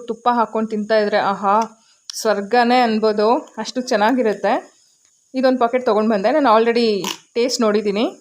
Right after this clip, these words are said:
ಸತೀಶ್ ಅವ್ರಿಗೂ ಕೊಟ್ಟೆ. So ಟೇಸ್ಟ್ ನೋಡೋದಕ್ಕೆ ಅದರಿಂದ ಓಪನ್ ಆಯಿತು. ಆನಂತರ ನೋಡಿ, ಇದು ಬಂದು ಅವಲಕ್ಕಿ. ಇಲ್ಲಿ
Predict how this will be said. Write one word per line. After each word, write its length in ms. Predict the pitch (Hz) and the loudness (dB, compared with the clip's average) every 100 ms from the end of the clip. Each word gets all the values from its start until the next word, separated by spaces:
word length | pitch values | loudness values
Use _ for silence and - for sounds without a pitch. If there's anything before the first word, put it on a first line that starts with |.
| _ _ _ _ _ - | _ _ _ _ _ -10
ಸತೀಶ್ 300 | 240 302 302 | -4 -2 0
ಅವ್ರಿಗೂ 220 | 240 262 | 0 0
ಕೊಟ್ಟೆ. 600 | 254 208 214 262 453 - - | -2 -2 0 0 -2 -8 -4
So 160 | 247 | -2
ಟೇಸ್ಟ್ 240 | 254 254 262 | 0 0 2
ನೋಡೋದಕ್ಕೆ 420 | 240 220 214 311 415 - _ _ _ _ _ _ - | 2 2 0 -2 -4 -8 _ _ _ _ _ _ -8
ಅದರಿಂದ 300 | 240 240 247 320 220 180 - - _ - - - - - - - - - - - - - - - - - - - - - - | -2 0 2 2 0 -4 -12 -20 _ -20 -16 -16 -14 -16 -16 -20 -20 -12 -10 -10 -10 -12 -14 -14 -14 -12 -12 -14 -18 -20 -14
ಓಪನ್ 220 | 226 208 | -8 -6
ಆಯಿತು. 220 | 175 151 | -6 -6
ಆನಂತರ 400 | - 220 233 240 | -6 -2 -2 0
ನೋಡಿ, 260 | 226 214 285 453 - _ _ _ _ - | 0 0 0 -4 -10 _ _ _ _ -12
ಇದು 160 | 240 269 | -6 0
ಬಂದು 260 | 254 285 262 | 2 4 4
ಅವಲಕ್ಕಿ. 380 | 214 233 - 190 - - - - - - | 2 -2 -4 -8 -10 -14 -16 -16 -20 -10
ಇಲ್ಲಿ 240 | 294 302 | -4 0